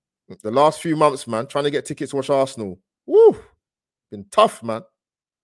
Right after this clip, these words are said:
Uh, let me go to chat quickly.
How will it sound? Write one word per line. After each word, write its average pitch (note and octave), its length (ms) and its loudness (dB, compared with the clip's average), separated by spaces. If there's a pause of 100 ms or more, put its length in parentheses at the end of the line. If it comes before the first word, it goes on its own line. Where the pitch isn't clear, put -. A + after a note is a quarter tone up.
(1000)
Uh, A2 220 -4
let C#3 100 -2
me C#3+ 80 -4
go C3 140 -2
to A#2 140 -12
chat - 280 -8
quickly. - 540 -12